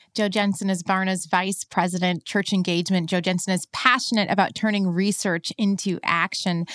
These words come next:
Joe, I've been ending each interview with a question. This show is called Viral Jesus for a reason. Virtually all credible historians, Christian and non-Christian alike,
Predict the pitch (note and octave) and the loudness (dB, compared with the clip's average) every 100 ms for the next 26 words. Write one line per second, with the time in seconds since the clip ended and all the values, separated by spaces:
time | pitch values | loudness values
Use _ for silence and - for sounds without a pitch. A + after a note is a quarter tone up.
0 | - - - - B3 A#3+ D4+ - G#3 G#3+ | -12 -14 -6 2 2 2 -2 0 0 2
1 | G#3+ G3+ - G3+ - G3 F#3 F3+ F3+ F3 | 2 2 0 -2 0 2 2 2 2 2
2 | E3+ F3 - - G#3+ - - D3 D3 D#4+ | 0 -2 -2 -2 -2 -2 -6 -4 -4 -6
3 | D4 _ _ F#3+ G#3+ - G#3+ G3+ - G3 | -8 _ _ 0 0 2 0 0 2 2
4 | F#3 F#3 F3+ F#3 G3+ G3 F#3+ F#3 E3+ - | 2 0 2 2 2 2 0 0 -2 -2
5 | E3 E3+ E3+ F3+ F3+ D3 C#3+ F#3+ - - | 0 0 0 0 0 -2 -2 -6 -8 -12
6 | - G3+ - A3 G#3 G3 F#3+ - F#3 F3+ | -2 0 2 0 2 4 2 0 -2 0
7 | F3+ F3+ - E3+ E3+ E3+ F3 - G3 - | 2 0 0 -2 -2 -2 -4 -4 -4 -2
8 | F#3 F3+ E3+ E3 F3 F#3 - E3+ E3 E3+ | -2 0 0 -2 -2 -4 -2 -2 0 -2
9 | - - | -2 -6